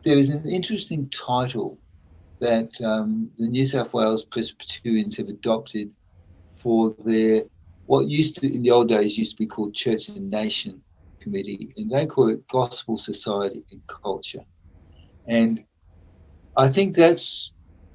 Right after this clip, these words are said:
illustrates that there's something in the middle called society. So you've got the nation and the nation state and elections and all that stuff. And you've got the gospel from which you're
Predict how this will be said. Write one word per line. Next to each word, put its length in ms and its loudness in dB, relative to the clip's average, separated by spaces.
illustrates 680 2
that 140 0
there's 520 2
something 680 -2
in 140 2
the 60 -2
middle 400 4
called 300 0
society. 760 2
So 120 -2
you've 140 2
got 160 2
the 100 -4
nation 680 0
and 140 0
the 100 -8
nation 540 2
state 540 0
and 100 -4
elections 720 -2
and 100 -4
all 160 -2
that 220 2
stuff. 400 -10
And 80 -4
you've 220 4
got 140 4
the 80 2
gospel 840 2
from 220 4
which 340 4
you're 280 0